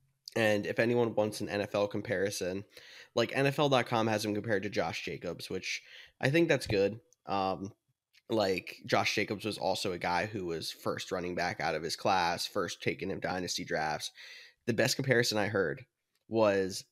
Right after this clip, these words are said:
David Montgomery if he runs a four four forty.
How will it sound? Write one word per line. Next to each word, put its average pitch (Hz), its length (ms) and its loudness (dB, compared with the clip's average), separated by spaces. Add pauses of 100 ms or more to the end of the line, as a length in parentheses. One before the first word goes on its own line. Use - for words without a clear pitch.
(480)
David 113 260 4
Montgomery 110 800 2 (360)
if 117 100 -2
he 120 120 6
runs 110 260 6
a 101 60 -2
four 101 240 2
four 76 200 0
forty. - 380 -6